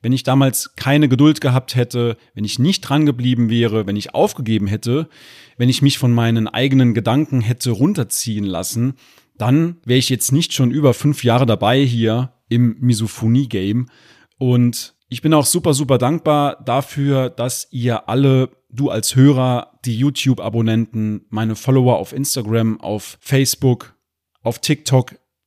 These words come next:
wo ihr überall verstreut seid. Erstmal ein fettes, fettes Dankeschön, dass ihr weiterhin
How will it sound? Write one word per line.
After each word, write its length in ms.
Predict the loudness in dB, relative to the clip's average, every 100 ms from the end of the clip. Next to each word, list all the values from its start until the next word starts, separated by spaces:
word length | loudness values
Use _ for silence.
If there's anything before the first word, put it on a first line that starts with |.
| _
wo 220 | -2 0
ihr 260 | 0 0 -2
überall 380 | -2 -2 -2 -4
verstreut 560 | -6 -8 -6 -2 -2
seid. 420 | -2 -4 -4 -4 -6
Erstmal 340 | -4 0 2
ein 60 | 0
fettes, 380 | 0 -2 -2
fettes 320 | -2 -2 -2 -2
Dankeschön, 640 | -2 -2 -2 0 0 2
dass 300 | 0 -2 -6
ihr 380 | -2 2 2 -2 _ _ _
weiterhin 800 | -10 -2 -2 0 2 2 2 -2